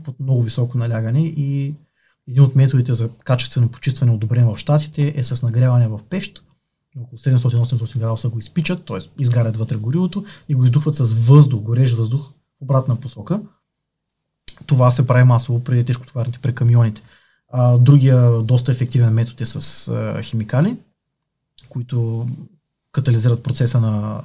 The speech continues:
на изгаряне вътре на, и на разграждане на натрупаното излишно гориво и самия D P F филтър се изчиства по този начин. Това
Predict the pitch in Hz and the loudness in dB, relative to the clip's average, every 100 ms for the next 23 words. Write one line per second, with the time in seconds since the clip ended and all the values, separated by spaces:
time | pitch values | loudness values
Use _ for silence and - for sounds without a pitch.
0 | - 117 107 117 110 104 104 110 104 101 | -4 -2 0 -2 0 -2 -4 -6 -8 -8
1 | 123 _ _ _ _ _ 170 120 110 107 | -12 _ _ _ _ _ -10 -4 -4 0
2 | 120 113 113 107 104 110 107 - 120 117 | 0 0 -2 -2 -4 -6 -4 -2 0 -2
3 | 107 117 107 113 120 113 101 127 226 311 | -4 -4 -4 -4 -2 -4 2 0 0 -8
4 | _ _ _ _ 226 233 - - 180 156 | _ _ _ _ -14 -14 -10 -2 2 2
5 | 131 123 117 156 156 160 - 151 147 151 | 2 -4 -4 -4 -4 -8 -2 -2 0 -2
6 | 147 120 - 120 113 143 151 202 - 131 | -4 -10 -6 -6 -2 -4 -4 -6 -2 -2
7 | 113 180 214 | 2 2 0